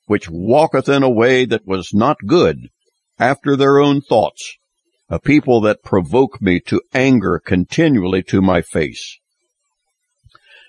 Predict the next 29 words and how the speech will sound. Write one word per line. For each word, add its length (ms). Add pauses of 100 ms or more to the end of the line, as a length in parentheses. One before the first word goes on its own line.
Malachi 560
three 280
six 540 (500)
is 60
a 200
powerful 480
reminder 600
as 140
to 120
why 240
God's 360
long-suffering 760
has 240
not 220 (100)
been 300
utterly 460
exhausted 720 (360)
due 200
to 120
the 140
ongoing 600
rebellion 720
and 180
disobedience 800
of 140
Israel. 560 (640)
And 100
he 140
states, 560